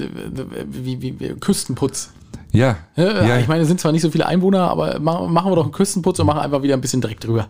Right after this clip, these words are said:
Speaker 2: Ja, genau.
Speaker 1: Und dann sind die weg.
Speaker 2: Stimmt. Vor allem, du, du, man, man ist ja wohl heutzutage selbst verpflichtet, wenn die Gräber aufgelöst werden, die Steine auch zu entsorgen.
Speaker 1: Ja, muss man tatsächlich.
Speaker 2: Das
Speaker 1: Und das
Speaker 2: ist
Speaker 1: ist keine günstige Sache.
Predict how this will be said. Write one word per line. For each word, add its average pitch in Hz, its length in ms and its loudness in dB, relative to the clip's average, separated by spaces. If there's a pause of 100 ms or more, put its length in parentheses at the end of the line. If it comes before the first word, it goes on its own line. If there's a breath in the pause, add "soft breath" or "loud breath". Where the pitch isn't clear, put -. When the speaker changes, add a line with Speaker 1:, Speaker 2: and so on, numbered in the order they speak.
(100)
Speaker 2:
Ja, 87 180 4
genau. 87 200 2
Speaker 1:
Und 82 60 4
dann 110 80 0
sind 127 100 -2
die 120 80 -2
weg. 101 120 -4 (300 loud breath)
Speaker 2:
Stimmt. 92 200 2 (160 loud breath)
Vor 117 100 4
allem, 127 140 2
du, 107 140 0
du, - 160 -2 (100)
man, 107 140 6
man 117 120 4
ist 123 100 0
ja 120 100 2
wohl 117 100 4
heutzutage 123 520 2
selbst 113 280 0
verpflichtet, 110 440 0
wenn 104 140 6
die 101 100 4
Gräber 104 300 4
aufgelöst 120 480 2
werden, 110 160 4
die 95 60 2
Steine 117 300 2
auch - 120 2
zu - 120 0
entsorgen. 156 340 2
Speaker 1:
Ja, 170 140 4
muss 175 180 -2
man 131 120 -2
tatsächlich. 123 320 -4
Speaker 2:
Das 104 120 2
Speaker 1:
Und 123 60 2
das 123 100 2
Speaker 2:
ist 123 60 -2
Speaker 1:
ist 120 80 -6
keine 156 180 2
günstige 151 320 0
Sache. 151 240 -4